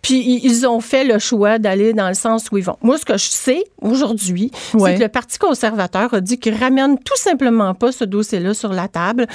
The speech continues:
Speaker 1: Monsieur Scheer l'a dit à plusieurs reprises, il l'a dit, euh, il est allé à des entrevues, euh, à, à la télé. Puis il l'a dit, puis moi, ça me convient très bien. Je sais pas, je, je vois même pas pourquoi qu'on discute de ça. C'est un sujet qui ne sera pas ramené à la table.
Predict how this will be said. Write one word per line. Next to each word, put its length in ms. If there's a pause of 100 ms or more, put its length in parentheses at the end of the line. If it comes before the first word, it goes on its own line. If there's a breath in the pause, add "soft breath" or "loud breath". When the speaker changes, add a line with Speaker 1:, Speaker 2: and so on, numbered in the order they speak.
(200 loud breath)
Speaker 1:
Monsieur 320
Scheer 400
l'a 180
dit 280
à 100
plusieurs 360
reprises, 440
il 200
l'a 140
dit, 380
euh, 420 (240)
il 100
est 140
allé 280
à 60
des 220
entrevues, 640
euh, 280 (320 loud breath)
à, 140 (140)
à 40
la 140
télé. 460 (500 loud breath)
Puis 120
il 60
l'a 140
dit, 240
puis 180
moi, 160
ça 140
me 40
convient 380
très 220
bien. 180
Je 120
sais 120
pas, 180
je, 200
je 120
vois 280
même 180
pas 80
pourquoi 180
qu'on 160
discute 520
de 140
ça. 200
C'est 240
un 80
sujet 320
qui 60
ne 100
sera 220
pas 140
ramené 380
à 80
la 140
table. 300